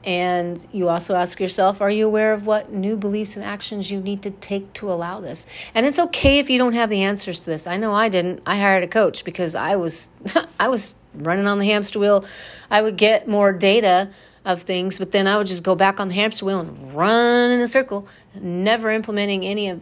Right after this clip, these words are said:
any of the information I had and taking empowered action, which is what number five is. Take empowered action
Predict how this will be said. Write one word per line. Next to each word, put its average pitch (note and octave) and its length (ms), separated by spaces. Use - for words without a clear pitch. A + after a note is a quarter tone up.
any A3 260
of F#3+ 100
the F3 160
information F3+ 540
I D#3 60
had E3+ 360
and D#3+ 100
taking F3 320
empowered D#3+ 360
action, D#3+ 420
which G3+ 400
is F3+ 560
what F#3 180
number E3 280
five D3 280
is. - 380
Take A3+ 280
empowered F#3 400
action E3+ 480